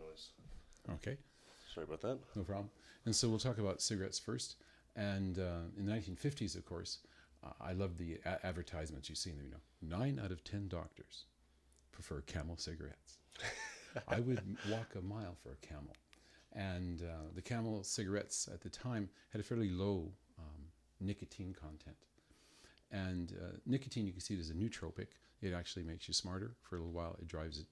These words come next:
Speaker 2: the acetylcholine system in the brain. Um, but, of course, it had s-, dangerous side effects, uh, cancer in the long run,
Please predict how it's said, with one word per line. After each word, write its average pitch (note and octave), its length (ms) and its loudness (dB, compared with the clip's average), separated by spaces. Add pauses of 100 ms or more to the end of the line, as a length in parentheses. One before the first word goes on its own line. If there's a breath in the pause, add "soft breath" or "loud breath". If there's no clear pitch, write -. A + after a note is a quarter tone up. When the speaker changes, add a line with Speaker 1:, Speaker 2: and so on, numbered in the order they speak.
(100)
Speaker 2:
the D2+ 80 -6
acetylcholine E2 560 -4
system - 260 -6
in D2+ 60 -4
the D2 60 -6
brain. E2+ 340 -2 (760 loud breath)
Um, F#2 460 0 (840)
but, B2 240 6
of G#2+ 60 -8
course, F#2+ 260 -2
it E2+ 60 -4
had F2+ 240 -2
s-, - 220 -10 (180)
dangerous E2+ 340 0
side F#2+ 180 0
effects, - 560 -8
uh, E2 200 -10
cancer E2+ 340 -4
in E2 60 -2
the D#2+ 80 -4
long E2 200 -2
run, D2 160 -6